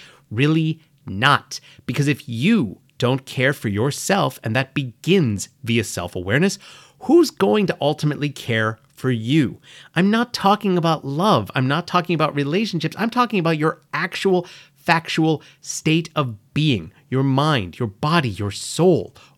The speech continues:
all of it blended together. If you are not self-aware and practicing self-care and taking care of yourself, nobody else is. So when it comes to health, wellness,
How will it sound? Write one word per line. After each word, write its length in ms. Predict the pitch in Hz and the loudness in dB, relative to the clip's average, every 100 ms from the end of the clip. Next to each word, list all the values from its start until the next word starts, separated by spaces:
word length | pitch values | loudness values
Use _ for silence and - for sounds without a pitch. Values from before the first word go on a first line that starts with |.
| _ | _
all 300 | 170 226 214 | 2 4 4
of 100 | 123 | 0
it 200 | 95 - | -4 -6
blended 360 | 147 160 165 139 | -2 0 0 -4
together. 380 | 131 107 80 - - _ | -2 -2 -4 -14 -20 _
If 180 | 117 - | -6 -4
you 540 | 110 139 202 127 - _ | -2 2 2 2 -4 _
are 120 | 135 | 0
not 200 | 117 110 | 2 0
self-aware 720 | - - 110 185 180 143 135 - | -4 -4 -4 0 4 4 4 0
and 140 | 110 | -8
practicing 680 | - - 156 - 147 - 95 | -6 -2 -2 0 -6 -4 -6
self-care 960 | - - 113 143 _ - - 233 175 113 - - - | -6 -4 -4 -4 _ -20 -4 2 4 2 -2 -16 -8
and 180 | 139 131 | -6 -4
taking 520 | - 226 233 139 110 | -2 -2 0 -2 -2
care 420 | - - 240 220 | -4 -4 -2 -2
of 180 | - 220 | -2 -2
yourself, 560 | 170 190 190 - 208 - - - | 0 0 0 -2 -2 -4 -16 -10
nobody 400 | 147 180 185 185 | -4 -2 0 0
else 320 | 151 151 - - _ | 0 0 -2 -12 _
is. 520 | 110 90 - - - - _ _ _ _ _ _ _ | -8 -8 -10 -14 -14 -16 _ _ _ _ _ _ _
So 160 | - 160 | -4 -2
when 200 | 151 214 | 2 2
it 120 | 269 | 2
comes 240 | - 165 - | 2 2 0
to 80 | 101 | -6
health, 460 | - 156 185 - - _ _ | -2 0 0 -4 -20 _ _
wellness, 460 | 117 139 135 131 - | 0 2 2 0 -4